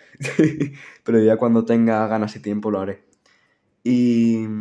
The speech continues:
pues simplemente quería hablar de esto, de los logros que hemos hecho este año, porque este año ha sido buenísimo. Ha aumentado muchísimo el canal, no me esperaba tal impacto. <laughs> Es que no me esperaba conseguir tanto.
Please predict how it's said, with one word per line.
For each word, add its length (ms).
pues 120
simplemente 320
quería 180
hablar 260
de 80
esto, 220
de 320
los 160
logros 320
que 60
hemos 120
hecho 200
este 180
año, 260
porque 220
este 200
año 400
ha 80
sido 380
buenísimo. 800
Ha 140
aumentado 520
muchísimo 600
el 80
canal, 260
no 60
me 100
esperaba 600
tal 180
impacto. 580
<laughs> 340
Es 140
que 240
no 180
me 100
esperaba 360
conseguir 440
tanto. 420